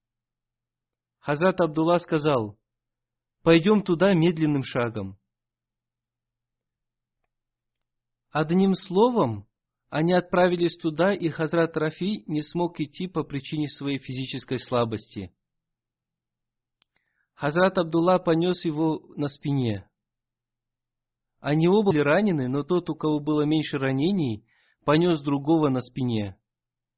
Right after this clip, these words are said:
Иногда по причине слабости они уже не могли передвигаться, но тем не менее до молитвы Иша они добрались до посланника Аллаха, мир ему и благословение Аллаха.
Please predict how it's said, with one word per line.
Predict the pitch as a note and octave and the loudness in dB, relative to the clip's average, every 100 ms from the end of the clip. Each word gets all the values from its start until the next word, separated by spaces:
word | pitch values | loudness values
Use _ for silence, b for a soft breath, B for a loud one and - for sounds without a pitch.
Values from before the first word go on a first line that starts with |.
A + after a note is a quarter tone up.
| _ _ _ _ _ _ _ _ _ _ _ _ _ | _ _ _ _ _ _ _ _ _ _ _ _ _
Иногда | D3+ D3+ D#3 D3 F#3 | -2 0 0 2 2
по | G#3+ F3+ | 2 0
причине | D#3+ D#3 E3 D#3 | -2 -4 -4 -6
слабости | - D#3 F#3 F#3+ E3 D3+ | -2 0 0 -2 -4 -2
они | C3 D3 | 0 2
уже | D#3 D3+ D3+ | 0 0 0
не | D3 | 2
могли | C#3+ C3+ D#3 | 0 -2 -6
передвигаться, | D#3 C3+ B2+ B2+ A#2+ C#3 F#3+ D#3 G#2+ G2 _ _ _ _ | -4 -4 -4 -6 0 0 0 -4 -6 -8 _ _ _ _
но | D3+ | -6
тем | C#3+ E3+ D#3+ | 2 4 4
не | |
менее | D3+ D#3 A3 F#3 B2+ | 2 2 2 2 2
до | C3 | 0
молитвы | C#3 C#3 D3+ D3 C3 B2+ | 0 0 -2 -2 -4 -4
Иша | C3 - F3 - | -6 0 0 0
они | C#3+ C3+ | -2 -2
добрались | C3 B2 C#3+ D#3 C3 | -2 -2 -2 -2 -4
до | B2+ | -4
посланника | C3 A#2+ C3+ B2+ A#2+ A#2+ | -4 -4 -4 -4 -4 -2
Аллаха, | B2 D#3+ D#3+ | -2 -2 -4
мир | B2+ B2 | -4 -4
ему | A#2 | -4
и | A2 | -6
благословение | A2+ G#2+ - A2 G#2+ | -6 -6 -8 -8 -6
Аллаха. | G2+ G2 - G2 | -6 -8 -10 -18